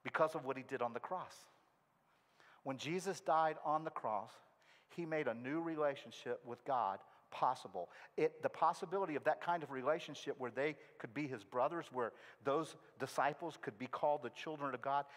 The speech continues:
that had not existed until Jesus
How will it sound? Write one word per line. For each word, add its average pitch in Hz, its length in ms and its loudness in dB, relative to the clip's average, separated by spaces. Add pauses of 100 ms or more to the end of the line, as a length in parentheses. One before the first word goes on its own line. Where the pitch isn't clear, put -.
(120)
that 180 160 6
had 127 140 0
not 127 180 4
existed 143 520 -6 (1000)
until 120 280 -4
Jesus 117 600 -4